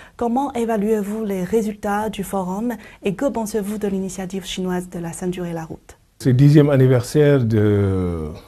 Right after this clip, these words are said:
Speaker 2: de, de la ceint-, de l'initiative La ceinture et la route, qui est une sorte de, de, de nouvelle route de la soie. Nous apprécions, euh, l'initiative comme une participation au renforcement des relations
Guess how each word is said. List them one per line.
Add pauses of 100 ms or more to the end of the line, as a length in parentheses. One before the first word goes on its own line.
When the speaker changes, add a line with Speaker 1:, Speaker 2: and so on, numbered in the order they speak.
(320)
Speaker 2:
de,
de
la
ceint-,
de
l'initiative
La
ceinture
et
la
route,
qui
est
une
sorte
de,
de,
de
nouvelle
route
de
la
soie. (220)
Nous
apprécions, (180)
euh,
l'initiative
comme
une (160)
participation
au
renforcement
des
relations